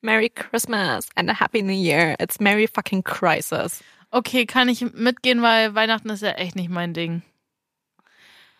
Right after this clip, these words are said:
Speaker 1: Warum denn eigentlich? Darüber haben wir schon mal gesprochen. Magst du einfach nicht?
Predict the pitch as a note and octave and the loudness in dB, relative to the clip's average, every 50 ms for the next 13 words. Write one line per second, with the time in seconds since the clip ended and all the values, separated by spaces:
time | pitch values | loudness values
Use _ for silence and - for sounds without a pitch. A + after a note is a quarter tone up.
0 | _ _ _ _ _ _ - A3 C4 E4+ E4 B3+ D#3+ - C#3+ D#3+ D#3 E3 E3 E3 | _ _ _ _ _ _ -4 0 2 4 4 4 4 4 0 0 0 0 -2 -2
1 | E3 - - F#3+ - G3 G#3 G3 F#3+ F3+ F3 - F3 E3 D#3+ D#3+ D#3+ - - D3+ | -4 -4 -6 -4 -2 0 2 2 2 2 2 0 0 0 0 0 -2 -4 -4 -4
2 | D#3 D#3+ D#3+ D#3 E3+ _ _ - F3+ E3 - - - D3 D3+ F3 F3+ E3+ F3 F3+ | -4 -4 -4 -6 -6 _ _ -6 -6 -6 -6 -6 -6 -4 -4 -2 -4 -4 -4 -4
3 | F3+ - - | -8 -8 -12